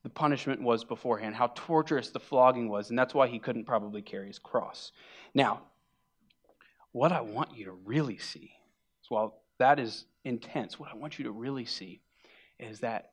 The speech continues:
in the Old Testament, all of this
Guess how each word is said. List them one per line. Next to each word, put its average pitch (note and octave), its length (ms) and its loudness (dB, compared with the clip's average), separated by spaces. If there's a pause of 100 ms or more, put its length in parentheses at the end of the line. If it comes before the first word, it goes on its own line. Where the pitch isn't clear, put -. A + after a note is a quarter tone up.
(160)
in C#3 160 -6
the E3+ 120 0
Old D3 180 -6
Testament, F3 420 -12 (1300)
all C#3+ 240 0
of - 160 -14
this - 540 -16